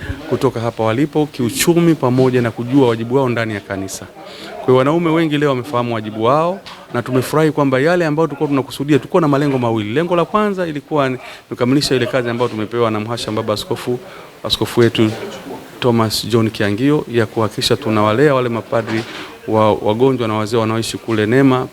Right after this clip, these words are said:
pamoja na kuhakikisha tunawajengea uzio. Na uzio ule tumekushaanza, na sasa hivi tayari wameshajenga nguzo za pale mlangoni, na tayari, mm,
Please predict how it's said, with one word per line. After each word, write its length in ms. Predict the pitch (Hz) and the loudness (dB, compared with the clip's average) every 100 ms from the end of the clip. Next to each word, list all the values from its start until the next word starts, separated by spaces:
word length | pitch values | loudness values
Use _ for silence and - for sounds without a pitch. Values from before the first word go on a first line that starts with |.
| - | -4
pamoja 360 | 113 120 120 | 0 2 2
na 120 | 117 | 0
kuhakikisha 280 | 110 110 - | 0 -4 -2
tunawajengea 580 | 120 110 110 110 110 131 | 2 2 2 2 4 4
uzio. 420 | 113 104 151 113 - - - - - | 2 4 4 4 2 -12 -20 -20 -10
Na 120 | 113 117 | -2 0
uzio 260 | 120 165 | 2 4
ule 120 | 160 | 4
tumekushaanza, 840 | 139 123 123 - 170 165 165 160 156 | 2 -2 -4 -2 0 2 0 -2 -4
na 80 | 131 | -6
sasa 240 | 151 - | -8 -6
hivi 120 | 127 | -6
tayari 240 | 117 120 127 | -4 -2 -2
wameshajenga 680 | 113 110 123 120 120 113 | -2 -2 -2 0 0 0
nguzo 320 | 110 131 139 120 | 0 -2 0 0
za 80 | |
pale 300 | 110 127 120 | 0 0 0
mlangoni, 680 | 113 - 117 120 139 170 170 - - - - | -2 -4 -4 2 4 4 0 -4 -16 -20 -8
na 160 | 110 110 | -4 -2
tayari, 680 | 120 120 135 147 139 139 139 - - - | 0 2 2 2 0 -4 -8 -16 -20 -8
mm, 320 | 113 117 | -4 -4